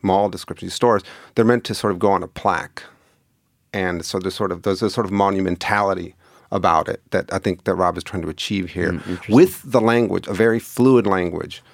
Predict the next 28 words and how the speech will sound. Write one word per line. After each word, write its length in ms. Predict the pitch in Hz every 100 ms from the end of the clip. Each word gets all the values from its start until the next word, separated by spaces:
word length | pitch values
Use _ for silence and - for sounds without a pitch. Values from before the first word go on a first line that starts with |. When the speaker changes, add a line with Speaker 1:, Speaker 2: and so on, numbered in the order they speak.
| _ _ -
Speaker 1:
of 220 | 92 85
the, 80 | 90 -
of 180 | 92 85
the 120 | 87 _ _
posting 720 | - 95 - 113 113 123 117 _
Speaker 2:
So 240 | - 110
I, 140 | 98 104
Speaker 1:
boards? 400 | 104 104 107 -
Speaker 2:
the 160 | 113
Speaker 1:
Yeah. 60 | 90
Speaker 2:
bulletin 260 | 117 117 117
boards, 220 | 107 92
Speaker 1:
Bulletin 240 | - 110
Speaker 2:
ironic, 260 | 110 120 113
Speaker 1:
boards, 140 | 90
yeah. 80 | 95
Speaker 2:
given 240 | 117 110 95
how, 420 | 110 107 98 92
Speaker 1:
Yeah. 60 | 117
Speaker 2:
given 220 | 120 110
how, 420 | 90 104 98 98 - _ _ _ 220 - _ -
and 120 | 104
I'm 100 | 87
putting 220 | 139 -
this 160 | 95 -
word 160 | 98
in 120 | 87 80
quotes, 320 | 110 92